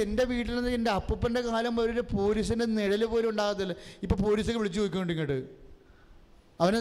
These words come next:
സംശയമായിട്ടാണ്, എനിക്കറിയാൻ കാര്യമുണ്ട്, അവൻ്റെ പണിയുണ്ട്, അവൻ്റെ കൈ പരിപാടി ഉണ്ടെന്ന്. ഇത് എന്ത് ചെയ്യാന്ന് വെച്ചാൽ ഒന്നുകിൽ ദൈവം അങ്ങോട്ട് വിളിക്കണം, അല്ലെങ്കിൽ അവനെ കൊന്നു കളയണമെന്ന്. നമ്മുടെ ഒരു വിഷയം അതല്ല. ഒന്നെങ്കിൽ ദൈവം എന്നെ അങ്ങോട്ട് വിളിക്കണം. എനിക്ക് ഞാൻ ഇങ്ങ-, ഇങ്ങനെയൊന്നും ജീവിച്ച്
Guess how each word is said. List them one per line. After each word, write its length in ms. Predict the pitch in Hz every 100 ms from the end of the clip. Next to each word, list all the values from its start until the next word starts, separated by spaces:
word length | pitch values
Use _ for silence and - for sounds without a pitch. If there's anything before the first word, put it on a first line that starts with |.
| 214
സംശയമായിട്ടാണ്, 680 | 190 165 220 226 226 220 196
എനിക്കറിയാൻ 360 | 170 220 226 226
കാര്യമുണ്ട്, 300 | 214 202 202 190
അവൻ്റെ 180 | 190 190
പണിയുണ്ട്, 280 | 185 190 190
അവൻ്റെ 140 | 185 202
കൈ 100 | 185 170
പരിപാടി 200 | 175 180 175
ഉണ്ടെന്ന്. 260 | 160 147 143 - - - - -
ഇത് 120 | 160 175
എന്ത് 220 | 170 170 180
ചെയ്യാന്ന് 280 | 190 180 175
വെച്ചാൽ 200 | 160 262 - - 175
ഒന്നുകിൽ 220 | 208 233 208
ദൈവം 260 | 196 202
അങ്ങോട്ട് 260 | 196 196 190
വിളിക്കണം, 220 | 165 151 156
അല്ലെങ്കിൽ 180 | 175 165
അവനെ 120 | 165 170
കൊന്നു 160 | 151
കളയണമെന്ന്. 380 | 139 131 127 113 - - - - - - - - - - - - 180
നമ്മുടെ 240 | 208 269 247 208
ഒരു 80 | 240 220
വിഷയം 220 | - 285
അതല്ല. 260 | 294 240 160 135
ഒന്നെങ്കിൽ 260 | 170 247 294
ദൈവം 160 | 269 311 269
എന്നെ 100 | 285
അങ്ങോട്ട് 180 | 285 277
വിളിക്കണം. 240 | 220 220 214
എനിക്ക് 140 | 220
ഞാൻ 80 | 220 277
ഇങ്ങ-, 180 | 277 233 185 220
ഇങ്ങനെയൊന്നും 320 | 269 285 277
ജീവിച്ച് 200 | 269 233